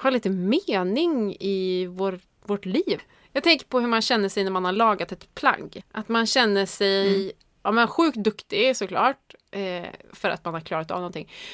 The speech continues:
Speaker 1: Men sen så också så här att man, man känner att det har någonting, man har, det har ett värde. Jag tror vi behöver känna oss mer behövda i samhället, om det så är liksom, om man pratar om omsorgsfest-, festival. Nu, <laughs> nu är jag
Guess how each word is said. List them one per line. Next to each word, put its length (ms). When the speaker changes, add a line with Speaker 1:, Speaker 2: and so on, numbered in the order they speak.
Speaker 1:
Men 200
sen 200
så 140
också 220
så 120
här 100
att 140
man, 360
man 140
känner 260
att 160
det 80
har 220
någonting, 360
man 200
har, 180
det 80
har 200
ett 120
värde. 640
Jag 160
tror 160
vi 120
behöver 260
känna 280
oss 160
mer 220
behövda 920
i 60
samhället, 540
om 140
det 80
så 220
är 100
liksom, 420
om 80
man 80
pratar 320
om 200
omsorgsfest-, 1000
festival. 560
Nu, 120
<laughs> 60
nu 80
är 80
jag 200